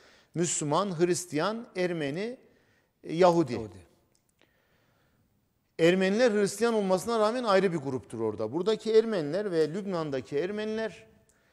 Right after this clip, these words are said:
Speaker 1: Pakradunidir genelde. Pakraduni ne demek? Pakraduni Yahudi kanı taşıyan Ermeni demek.
Speaker 2: Evet.
Speaker 1: E, Pakraduniler tarihte Van, Harput,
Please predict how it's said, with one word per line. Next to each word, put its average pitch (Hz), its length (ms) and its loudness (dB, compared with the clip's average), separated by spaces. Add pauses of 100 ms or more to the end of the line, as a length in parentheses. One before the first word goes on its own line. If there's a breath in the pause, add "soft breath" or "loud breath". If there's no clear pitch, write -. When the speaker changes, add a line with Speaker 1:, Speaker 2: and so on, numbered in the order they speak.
(180 soft breath)
Speaker 1:
Pakradunidir 175 1120 0 (1040)
genelde. 104 440 -6
Pakraduni 156 760 -2
ne 165 140 0
demek? 139 400 -10 (400 soft breath)
Pakraduni 165 580 0
Yahudi 180 500 0
kanı 175 260 -6
taşıyan 202 420 -4
Ermeni 143 400 -4
demek. 92 500 -14
Speaker 2:
Evet. - 280 -20 (1200)
Speaker 1:
E, 139 140 -10
Pakraduniler 185 760 0
tarihte 180 800 0
Van, 165 300 2
Harput, 156 760 -6